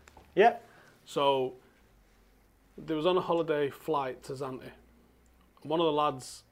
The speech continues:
Speaker 2: had, um, robbed Ben's shoes, took his shoes off in the middle of the flight. There's, like, thirty of them going, lads' holiday. One of the lads had took his shoes and hid 'em.
Speaker 1: As you do.
Speaker 2: Yep. So Ben stands up and goes,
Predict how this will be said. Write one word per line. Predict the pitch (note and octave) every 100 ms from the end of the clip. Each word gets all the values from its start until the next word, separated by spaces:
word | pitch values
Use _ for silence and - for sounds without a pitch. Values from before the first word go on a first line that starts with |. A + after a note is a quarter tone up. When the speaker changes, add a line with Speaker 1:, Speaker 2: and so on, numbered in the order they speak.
| _ -
Speaker 2:
had, | B2 B2+
um, | B2 A#2 A2+ A#2 - - _ _ _ _ _ - _ - _ _
robbed | D#3 D#3 C#3+
Ben's | D3 C3+
shoes, | C#3+ C3
took | - B2
his | -
shoes | D3 C3+ C3
off | B2 - - _ -
in |
the | C3+
middle | C3 B2
of | A#2+
the |
flight. | C3+ B2+ B2 - - - - - _ _ _ _ _ _
There's, | C3+
like, | C#3
thirty | - C#3 B2+
of | C3
them | B2+
going, | A#2+ B2+ A#2+ A#2+ -
lads' | C#3+ B2+ B2
holiday. | B2 A#2 A#2+ - _ -
One | C#3+
of | C3
the |
lads | C3 B2
had | B2+
took | - C3+
his | B2+
shoes | - C3+ B2+
and | B2+
hid | - C#3+
'em. | - _ _ - - _ - - - - - -
Speaker 1:
As | B2 A2
you | G#2+
do. | C3+ - -
Speaker 2:
Yep. | F#3 - -
So | -
Ben | D3+ G3
stands | F#3 D#3+ E3
up |
and | D3
goes, | C#3+ C3+